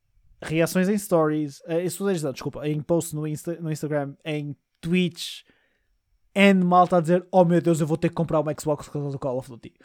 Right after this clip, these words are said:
Oh meu Deus, não me tirem o Call of Duty da PlayStation. Oh meu Deus, por favor, não façam cenas assim do género. Oh meu Deus, para que é que eu vou comprar uma PlayStation agora?" Blá, blá, blá, blá, blá, blá, blá. No meio disto tudo, enquanto vi uma notícia que me, que me fez rir muito, que, ou notícia não, um tweet que me fez rir muito, que é um gajo a dizer, "Well, ao menos a Xbox consigo comprar."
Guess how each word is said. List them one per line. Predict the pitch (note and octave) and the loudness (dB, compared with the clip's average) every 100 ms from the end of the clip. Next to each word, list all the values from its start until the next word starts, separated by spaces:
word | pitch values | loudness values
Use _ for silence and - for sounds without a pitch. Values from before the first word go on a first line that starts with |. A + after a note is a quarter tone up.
| _ _ _ | _ _ _
Oh | F#3+ F#3+ | 6 8
meu | F#3 | 6
Deus, | F3+ E3+ | 4 4
não | E3+ | 2
me | |
tirem | D#3 E3 | 2 0
o | D#3+ | 2
Call | D#3+ | 2
of | D3+ | 2
Duty | C#3+ C#3+ | -2 -6
da | |
PlayStation. | D3 D3 C#3+ C3+ C3 - _ _ | -4 -4 -4 -8 -12 -18 _ _
Oh | F#3 F#3+ | 4 6
meu | F#3 | 6
Deus, | F3 - | 2 0
por | |
favor, | - F3 F3 | 0 2 4
não | E3+ | 2
façam | E3+ D#3+ F3+ | 0 -2 -6
cenas | - F3 E3+ | -2 -2 0
assim | E3 | -2
do | D#3+ | -2
género. | D3+ D3+ E3+ _ | -2 -4 -8 _
Oh | G3+ | 4
meu | G3 F#3 | 6 6
Deus, | F3+ | 2
para | - | 0
que | F3+ | -2
é | |
que | E3+ | 0
eu | |
vou | E3+ | 0
comprar | E3 E3+ | 0 0
uma | D#3+ | 0
PlayStation | D#3 D#3+ D#3 E3 | 0 0 0 -2
agora?" | D#3 D3 D#3+ - _ _ _ - | 0 0 0 -6 _ _ _ 0
Blá, | F3+ F3+ | 6 6
blá, | E3+ | 8
blá, | E3 D3+ | 6 4
blá, | D#3 D#3 | 4 6
blá, | D3+ D3 | 6 4
blá, | D3 C#3+ | 4 0
blá. | B2+ G#2+ - _ _ _ _ _ _ _ _ _ _ _ _ _ _ _ | -2 -8 -14 _ _ _ _ _ _ _ _ _ _ _ _ _ _ _
No | F#3 F#3+ | 2 4
meio | G#3+ | 4
disto | G3 F#3+ | 2 0
tudo, | G3+ F#3+ | 0 2
enquanto | G3 F3+ | 0 2
vi | E3+ | 4
uma | E3+ | 4
notícia | E3+ F3 E3+ | 0 -2 -4
que | - | -6
me, | D#3+ | -6
que | - - | -4 -2
me | E3 | 0
fez | - F3 | 0 0
rir | C3 E3 | 0 -2
muito, | C#3+ E3+ E3+ | -2 -4 -6
que, | - - | -16 -8
ou | E3+ A#3 | -6 -2
notícia | G3+ A3+ F#3+ | -2 -2 -2
não, | C#3 | -4
um | C#3 | -6
tweet | - E3+ - | -2 -2 -2
que | |
me | D#3 | -4
fez | D#3 | -4
rir | D3+ D3 | -4 -4
muito, | D#3 - | -4 0
que | |
é | D#3+ | 0
um | D#3 | 2
gajo | D#3 | 0
a | D#3 | 0
dizer, | E3 F3 | -2 0
"Well, | G#3 C4+ A#3+ | 6 6 8
ao | F#3+ | 4
menos | G3+ G3+ | 6 4
a | G#3+ | 2
Xbox | - G#3+ - | 4 2 2
consigo | A3+ A#3+ | 0 2
comprar." | C4 B3 F#3 | 0 0 -2